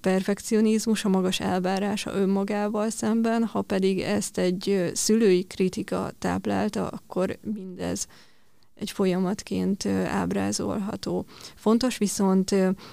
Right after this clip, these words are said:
hozzátenni, hogy ez egy hipotetikus modell volt részünkről, tehát itt összefüggéseket tudtunk modellezni, azaz, hogy az, hogy mi volt az ok és mi volt az okozat,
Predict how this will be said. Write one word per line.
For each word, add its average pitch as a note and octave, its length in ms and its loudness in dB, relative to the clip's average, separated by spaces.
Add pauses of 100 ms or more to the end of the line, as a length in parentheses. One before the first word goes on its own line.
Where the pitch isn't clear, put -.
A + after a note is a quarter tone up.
(140)
hozzátenni, G3+ 680 4
hogy F#3+ 340 4
ez F#3+ 140 2
egy F#3 120 2
hipotetikus G3 720 -2
modell - 320 -2
volt - 220 -4
részünkről, G3+ 680 -2
tehát - 240 -4
itt F#3+ 140 -4
összefüggéseket G3 1000 -2
tudtunk G#3 500 -2
modellezni, A3+ 840 0
azaz, F#3+ 400 -2
hogy F#3 280 0 (500)
az, A3 300 -2
hogy F#3 340 0
mi G#3+ 160 2
volt F#3+ 240 4
az F3+ 140 -4
ok G3+ 280 0
és - 160 -2
mi G3+ 100 4
volt F3+ 260 2
az F#3+ 120 -4
okozat, A#3 720 0